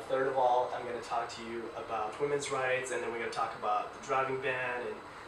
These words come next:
the entertainment in Saudi Arabia. Um, let's start with religion. Um, as you know, I don't know if you've heard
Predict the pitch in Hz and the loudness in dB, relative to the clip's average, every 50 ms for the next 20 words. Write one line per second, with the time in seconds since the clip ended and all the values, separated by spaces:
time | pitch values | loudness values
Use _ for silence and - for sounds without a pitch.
0 | - - - 113 107 107 - - - - 143 135 131 131 131 131 127 127 123 - | -12 -8 -4 -4 -4 -4 -4 -6 -6 -4 -2 -2 -2 -2 -2 -2 -2 -2 -4 -6
1 | - 131 120 123 - - - 120 120 120 120 120 123 123 120 120 123 123 - - | -6 -6 -4 -4 -2 -2 0 0 0 -2 -2 -4 -2 0 0 0 0 -2 -6 -8
2 | - - - - - - - 120 117 113 107 110 - - - 156 156 - - - | -12 -12 -12 -12 -14 -10 -4 0 0 0 0 0 -2 -4 -2 0 0 2 4 6
3 | 175 160 - - 156 151 143 - - - - - 170 - - 190 202 214 220 214 | 6 6 6 6 4 4 4 4 2 -4 -4 -2 -2 -2 -2 -2 -2 -2 -2 -4
4 | - - - - - - - - - - - - - - - - - - - - | -6 -10 -14 -14 -14 -14 -14 -14 -8 -2 0 2 2 2 2 0 -6 -10 -14 -16
5 | - - - - - - - - - - - - 151 156 160 165 175 180 170 156 | -16 -16 -14 -14 -14 -14 -14 -14 -12 0 6 8 8 8 8 6 2 2 4 6
6 | 147 147 143 143 143 - 139 139 143 151 151 151 143 - - - - - - - | 6 6 6 6 4 6 6 6 8 8 6 4 4 2 0 -6 -8 -6 -2 0
7 | - - - 143 135 | 2 2 2 0 -2